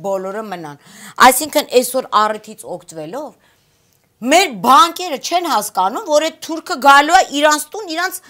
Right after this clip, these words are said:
մամաներին գրկի այդ բանկի աշխատողներին։ Սրանք չեն հասկանում, որ հիմա այսօր պետք է մեր ժո-, մենք պատերազմի իրավիճակում ենք, մեր ժողովրդի վարկերը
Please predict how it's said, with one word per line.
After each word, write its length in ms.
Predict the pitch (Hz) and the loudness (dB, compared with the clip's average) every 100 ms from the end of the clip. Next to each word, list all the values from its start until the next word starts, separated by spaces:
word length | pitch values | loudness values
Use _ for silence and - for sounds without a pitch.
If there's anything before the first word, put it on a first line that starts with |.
| _ _ _ - | _ _ _ -2
մամաներին 680 | 269 330 381 403 403 453 440 269 | 6 6 6 2 0 -2 2 4
գրկի 320 | 233 - 220 | 4 4 -2
այդ 140 | 196 170 | -2 4
բանկի 360 | 220 208 202 202 | 4 4 0 0
աշխատողներին։ 960 | 185 - 185 180 170 170 170 160 147 143 _ _ _ _ _ | 0 -2 -8 -8 -8 -10 -10 -12 -12 -16 _ _ _ _ _
Սրանք 320 | - 359 381 - | 0 2 2 0
չեն 180 | 339 320 240 | -2 -2 -4
հասկանում, 500 | 180 - 180 247 403 | -6 -6 -8 -8 -10
որ 160 | 254 196 214 | -12 -12 -12
հիմա 240 | 247 196 151 - 202 | -4 -4 -4 -8 -10
այսօր 400 | 208 339 370 - - 262 254 277 | -10 -12 -16 -20 -20 -20 -6 -4
պետք 240 | 311 311 | -2 0
է 60 | 294 | 0
մեր 180 | 262 254 | -2 -6
ժո-, 140 | 208 247 | -8 -8
մենք 160 | 294 _ | -10 _
պատերազմի 720 | 269 262 277 285 285 254 302 | 2 2 0 -4 -4 -6 -8
իրավիճակում 720 | 247 233 208 - 220 208 214 190 | -6 -6 -8 -12 -12 -12 -14 -18
ենք, 100 | 147 - 214 226 | -18 -20 -14 -4
մեր 240 | 254 330 294 | -2 -2 0
ժողովրդի 680 | 285 226 214 196 - 160 - _ _ _ | 0 0 -4 -10 -16 -20 -20 _ _ _
վարկերը 800 | 170 196 254 269 269 277 247 165 | -4 4 6 6 4 0 0 -2